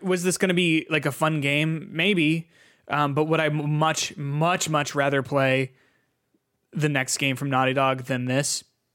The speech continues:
Yeah. Like, a, a thousand percent. Um,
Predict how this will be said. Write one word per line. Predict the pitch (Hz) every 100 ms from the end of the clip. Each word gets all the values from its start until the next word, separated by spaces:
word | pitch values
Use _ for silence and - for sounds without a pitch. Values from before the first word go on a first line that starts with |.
| _
Yeah. | - - _ _ _ _ _
Like, | 147 127 - - _ _ _ _ _ _ _ _ -
a, | 165 165
a |
thousand | 165 175 151 143 127
percent. | 120 127 104 104 - - - - -
Um, | - 131 120 127